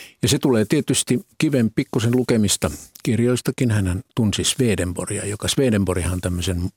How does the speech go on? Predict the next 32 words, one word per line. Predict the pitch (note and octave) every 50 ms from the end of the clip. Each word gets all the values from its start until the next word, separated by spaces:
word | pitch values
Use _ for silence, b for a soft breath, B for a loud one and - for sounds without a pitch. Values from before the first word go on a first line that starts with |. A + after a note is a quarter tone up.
| - G#2
modernin | G2+ G2 F#2 F2 F2 F2+ E2+
taivaskäsityksen | - F2 F2+ E2+ E2 - - - E2 - - F#2 - - F#2 - - - - - - _ B B B B B B B B B B -
isä, | - F#2 - - C#3+ C#3+
jossa | C3+ B2 A#2 - - -
hän | G#2+ A2+ A2 -
kuvailee, | - A2+ G2+ G2+ F#2 F2+ F2 E2+ E2+
että | F2 - _ _
taivaallinen | - C#3+ B2+ A#2+ A2+ A2+ A#2
valtakunta | C3 B2 A2+ A#2 - - G#2+ G#2 - -
on | A2+ -
pienen | - B2+ A2+ A2 G#2+
verhon | A2+ A2+ - D2 F2+ F2+
takana | - G2+ F#2 - - E2 D#2 D#2+ D#2
ja | D#2+ - -
siellä | - - - C#3+ G#2 F2 B2+
ihmiset | D3+ C#3 C3+ B2+ A#2+ C#3 - -
elelevät | C#3 B2 A#2+ A#2 A2+ G#2+ G#2+ G#2 - - - -
niin | A2+ G#2
kuin | - - C3 C3+ D#3
ne | D#3+ D3 C#3
elelisivät | C#3 D3 C#3+ C#3+ C#3 B2+ - D3+ - -
tässäkin | - - - - - - - - E2+
maailmassa. | E2 D#2 D2+ D#2 E2 - - - - - - B B B B B B B B B B
Et | - - - -
siellä | A2 G2+ G2+ G2
vaan | G#2+ A2+ A2+ A2+ A#2+ - _ _ -
vähän | B2 A2+ B2+ B2+ -
paremmin | - D3 C#3 A#2+ A2+ G#2+ G2+ F#2+ G2
asiat | G#2 G2+ - - G2+ F2+ F2+ -
on, | F2+ F2 F2+
että | F2 - _ -
esimerkiksi | F#2 F2+ - F#2+ F#2 - - -